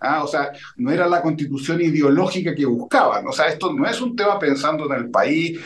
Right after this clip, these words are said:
no es un tema pensando en ampliar la democracia, en fortalecer la legitimidad de las instituciones. No, aquí el, el tema de fondo es, es que no es la que nosotros queremos, punto.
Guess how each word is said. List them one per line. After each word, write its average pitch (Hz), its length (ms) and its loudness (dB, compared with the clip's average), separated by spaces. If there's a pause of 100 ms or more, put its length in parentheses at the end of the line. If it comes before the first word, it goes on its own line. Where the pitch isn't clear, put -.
(120)
no 113 160 2
es 180 60 4
un 208 160 0
tema 175 200 4
pensando 147 440 4
en 135 60 2
ampliar 123 360 0
la 117 160 2
democracia, 135 760 0 (280)
en 131 280 0
fortalecer 117 680 0
la 135 120 6
legitimidad 117 580 0
de 131 40 0
las 127 120 2
instituciones. 160 580 0
No, 190 160 4
aquí 240 360 0
el, 160 160 -4
el - 140 -6
tema 214 220 4
de - 60 -2
fondo 226 280 0
es, 240 140 2
es 151 120 -8
que 175 120 -4
no 220 100 -2
es 226 60 -2
la 220 80 0
que 185 60 -6
nosotros 214 340 -2
queremos, - 480 -4
punto. - 340 -4